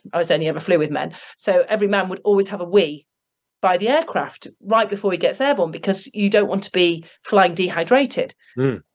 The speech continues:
Speaker 1: That's my first problem. I've got all my flying kit on, and the only way I can get, have a wee is to take all my flying kit off, whereas they can unzip from the bottom.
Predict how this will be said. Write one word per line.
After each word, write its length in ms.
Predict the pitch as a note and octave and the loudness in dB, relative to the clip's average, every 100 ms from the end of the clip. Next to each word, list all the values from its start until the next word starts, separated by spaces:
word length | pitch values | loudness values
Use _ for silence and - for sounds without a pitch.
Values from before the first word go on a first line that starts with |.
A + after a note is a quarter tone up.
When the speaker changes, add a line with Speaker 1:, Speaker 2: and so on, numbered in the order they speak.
| - | -14
Speaker 1:
That's 100 | - | -6
my 140 | F#3 | -4
first 260 | F#3 F3+ F3 | 0 0 0
problem. 400 | B3 G#3 D3+ D3 | -2 0 -2 0
I've 160 | F3+ F3+ | -2 0
got 100 | E3+ | 0
all 80 | F3 | 0
my 100 | E3 | -2
flying 320 | F3+ G3 G3 | 0 0 0
kit 220 | F3 D#3+ | -4 -8
on, 160 | D3 D3 | -6 -4
and 80 | D#3 | 0
the 120 | E3 | 2
only 180 | F#3+ F3+ | 2 2
way 200 | E3+ E3 | 2 2
I 120 | E3 | 0
can 160 | E3 | -2
get, 280 | E3 D#3+ - - _ _ | 0 0 -2 -20 _ _
have 160 | F3+ E3 | -4 0
a 40 | |
wee 300 | G3 A3 D3 | 4 2 2
is 120 | D3 | -6
to 80 | - | -6
take 240 | F#3+ D3 - - | -6 -6 -8 -2
all 220 | F3+ E3 | 2 2
my 160 | D#3+ D#3 | 2 -2
flying 400 | - E3 D3+ D#3 | 0 0 0 -4
kit 240 | D3+ A#3+ | -4 0
off, 320 | A#3 - - _ _ _ - | 0 0 -8 _ _ _ -2
whereas 200 | F3 E3 | 0 2
they 100 | E3+ | 0
can 160 | G3 E3 | -2 -4
unzip 520 | E3 D#3+ D3 D#3+ - | -2 -2 0 -2 -4
from 120 | D3+ | -6
the 80 | D3+ | -2
bottom. 420 | E3 F3+ - C#3 | -2 -2 -8 -12